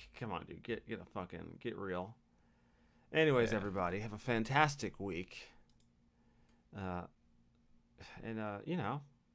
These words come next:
Speaker 1: play some video games. I got stuff to do. I got,
Speaker 2: Yeah.
Speaker 1: I got content to make and podcast to upload
Speaker 2: Mm.
Speaker 1: and shit. I got things to do today.
Speaker 2: Mm.
Speaker 1: It's
Speaker 2: Mm-hmm.
Speaker 1: already, it's almost, it's only three thirty. I only got a handful of hours left. C D.
Speaker 2: Ah.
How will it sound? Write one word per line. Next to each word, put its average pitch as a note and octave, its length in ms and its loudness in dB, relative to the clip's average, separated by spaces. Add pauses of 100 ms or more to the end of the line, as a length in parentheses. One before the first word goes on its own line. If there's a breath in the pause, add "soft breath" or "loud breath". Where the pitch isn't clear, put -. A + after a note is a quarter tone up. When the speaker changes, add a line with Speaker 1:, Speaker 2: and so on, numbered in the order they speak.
(120)
Speaker 1:
play B2+ 180 -2
some D3 160 -2
video C#3 260 -2
games. - 460 -12 (340)
I B2 80 0
got C3 140 0
stuff - 300 0
to - 80 -16
do. - 100 -10 (240)
I - 80 -6
got, A2 160 0 (280)
Speaker 2:
Yeah. A#2+ 60 -4
Speaker 1:
I C3+ 40 -4
got A2 160 -6
content C3+ 440 -4
to - 80 -12
make F2+ 260 -10
and - 100 -12 (200)
podcast A#2 420 -6
to - 80 -12
upload A#2 340 -4
Speaker 2:
Mm. - 20 -12
Speaker 1:
and D#2 100 -12
shit. - 240 -12 (280)
I A#2 60 -8
got B2+ 200 -10
things C3+ 240 -8
to B2+ 60 -16
do - 160 -12
today. - 260 -10
Speaker 2:
Mm. - 1300 -12
Speaker 1:
It's A2 200 -6
Speaker 2:
Mm-hmm. - 100 -10
Speaker 1:
already, G2 260 -4 (200)
it's B2 100 -8
almost, F2+ 260 -4
it's C3 140 -8
only F#2 220 -2
three G#2 240 -6
thirty. B2 280 -2
I A#2 120 -2
only F#2+ 180 -2
got A#2+ 160 -4
a D#2+ 60 -8
handful G2 400 -6
of G2+ 60 -2
hours F2+ 280 -2
left. - 400 2 (540)
C - 160 -10
D. B2+ 400 0
Speaker 2:
Ah. D#4 260 -6